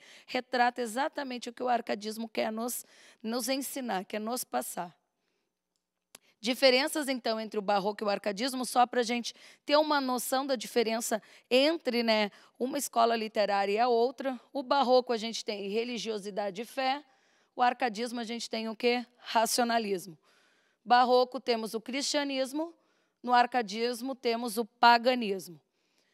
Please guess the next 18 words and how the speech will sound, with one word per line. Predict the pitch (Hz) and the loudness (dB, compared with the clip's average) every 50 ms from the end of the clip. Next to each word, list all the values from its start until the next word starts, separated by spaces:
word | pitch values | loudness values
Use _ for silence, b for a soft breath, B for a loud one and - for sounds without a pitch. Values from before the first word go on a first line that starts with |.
| _ _ _ _ _ | _ _ _ _ _
No | - 240 254 254 | -6 -4 -2 0
barroco | 226 269 262 247 254 247 240 240 247 233 | 2 4 4 4 4 2 0 0 -4 -6
temos | - - 226 220 214 214 214 190 | -2 0 0 0 0 -4 -6 -8
o | 220 208 | -8 -8
quê? | - - 226 233 254 285 - | -4 -2 -2 -2 -2 -2 -4
Complexidade | - 269 254 240 285 269 269 254 - - 233 196 226 247 277 320 285 277 | -4 -4 -4 -2 -2 -2 -2 -2 -6 -8 -4 -2 0 0 0 0 -2 -4
na | 269 262 | -4 -6
exposição | 254 - - - 240 220 220 226 - - 220 208 | -6 -8 -8 -8 -8 -8 -8 -8 -8 -6 -6 -6
de | 208 202 226 | -6 -6 -6
ideias. | 202 208 196 185 180 175 170 156 - - - _ _ _ _ _ _ - | -4 -4 -2 -2 -4 -6 -8 -10 -14 -20 -20 _ _ _ _ _ _ -8
No | 208 214 | -2 0
arcadismo, | 202 202 208 - 233 220 190 175 220 233 247 262 277 269 285 - | 0 0 0 0 -2 -4 -2 -4 -4 -4 -4 -4 -4 -6 -4 -4
a | 214 214 | -6 -4
simplicidade | - - - - - 294 302 320 311 - - 254 247 233 - - 240 202 196 214 208 202 202 208 185 214 233 240 _ _ _ _ _ _ _ _ _ _ _ _ _ | -4 -6 -6 -4 -4 -4 -4 -4 -6 -6 -6 -6 -6 -6 -6 -6 -6 -4 -2 0 2 2 2 0 -2 -6 -10 -10 _ _ _ _ _ _ _ _ _ _ _ _ _
na | 240 214 214 220 | -6 -4 -2 -2
exposição | 226 - - 226 220 202 220 233 - - 214 190 190 | -4 -6 -6 -6 -6 -6 -6 -8 -8 -6 -6 -6 -6
de | 190 202 | -6 -6
ideias. | 233 202 196 185 170 170 180 180 - - - | -4 -2 -2 -2 -2 -2 -6 -12 -16 -18 -20